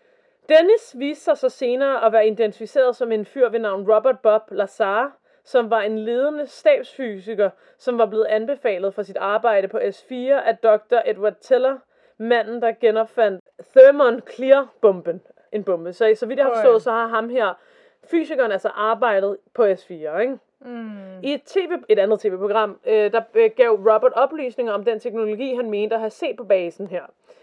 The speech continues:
Speaker 1: Han havde endda lavet tegninger af, hvordan han mente, at de her udenjordiske skibe så ud, og han navngav et af skibene, undskyld, til at være sportsmodellen åbenbart. Så de så ligesom forskellige ud, ikke?
Speaker 2: Ja, okay.
Speaker 1: Robert Lazar sagde, at han havde valgt at gøre, øh,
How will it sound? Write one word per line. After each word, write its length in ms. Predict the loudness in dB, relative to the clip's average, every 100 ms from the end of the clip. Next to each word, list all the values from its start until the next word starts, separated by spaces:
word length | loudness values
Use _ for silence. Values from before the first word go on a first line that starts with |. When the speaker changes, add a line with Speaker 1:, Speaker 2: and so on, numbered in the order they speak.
| _ _ _ -2
Speaker 1:
Han 180 | 0
havde 160 | 4 2
endda 200 | 2 2
lavet 220 | 2 -2
tegninger 420 | -2 -2 -2 -2
af, 160 | -2 -2
hvordan 260 | -2 -2 -2
han 160 | -6
mente, 440 | -6 -4 -6 0 0
at 160 | 0
de 60 | 0
her 140 | 0
udenjordiske 680 | 0 -2 0 0 0 -4 -20
skibe 300 | _ -16 -16
så 100 | -10
ud, 340 | -6 -2 -4 -6 _ _
og 80 | -4
han 100 | -2
navngav 520 | 0 -2 2 2 2 -4
et 200 | -4 2
af 80 | 2
skibene, 380 | 2 -8 -4 -4
undskyld, 440 | -4 -6 -10 -10 -14
til 180 | 0 2
at 160 | 4
være 140 | 2 -2
sportsmodellen 760 | 0 0 0 -2 -4 -4 -8
åbenbart. 420 | -10 -6 -6 -8 -16 _ _ _ _
Så 120 | -8
de 160 | -8 -4
så 200 | 4 4
ligesom 240 | 2 -6
forskellige 460 | -8 -2 0 0 -4
ud, 240 | -8 -4 -4
ikke? 140 | -2
Speaker 2:
Ja, 340 | -4 -4 -4
okay. 260 | -6 -8 -10 -16 0
Speaker 1:
Robert 320 | 2 4 4
Lazar 380 | 2 -2 -2 -2
sagde, 240 | 0 0
at 60 | 0
han 180 | -4 -6
havde 320 | -2 -2 2
valgt 300 | 2 2 0
at 220 | -2 -4 _
gøre, 680 | 4 4 4 2 2 2 0
øh, 320 | -4 -4